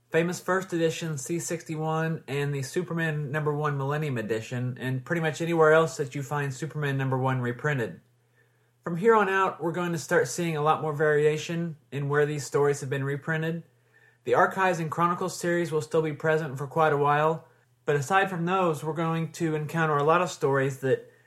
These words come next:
haven't seen the light of day since their original publication. Other features in this issue are the usual suspects,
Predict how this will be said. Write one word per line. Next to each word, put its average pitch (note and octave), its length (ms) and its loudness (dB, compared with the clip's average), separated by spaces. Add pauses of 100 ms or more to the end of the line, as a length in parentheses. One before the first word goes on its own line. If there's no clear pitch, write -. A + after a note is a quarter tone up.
haven't E3 260 0
seen D#3 220 -4
the C#3 40 0
light D3 220 6
of C3+ 100 0
day D#3 280 6
since C3 320 -4
their B2+ 280 4
original C3 320 0
publication. B2 720 -2 (880)
Other A#3+ 200 4
features E3 440 0
in D3 120 -4
this C#3+ 260 -4
issue C#3 400 0
are D3 160 6
the D3 140 -2
usual F3 340 0
suspects, C#3 840 0